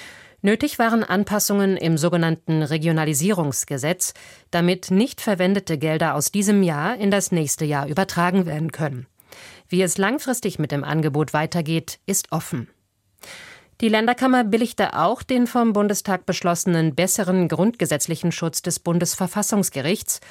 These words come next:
vor politischer Einflussnahme. Außerdem stimmte der Bundesrat Änderungen am Tarifverlauf der Einkommensteuer zu, mit denen der Effekt der sogenannten kalten Progression ausgeglichen werden soll.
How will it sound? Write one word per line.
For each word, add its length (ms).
vor 320
politischer 480
Einflussnahme. 800
Außerdem 500
stimmte 400
der 140
Bundesrat 640
Änderungen 600
am 340
Tarifverlauf 800
der 220
Einkommensteuer 960
zu, 300
mit 140
denen 280
der 180
Effekt 420
der 100
sogenannten 680
kalten 460
Progression 720
ausgeglichen 800
werden 260
soll. 260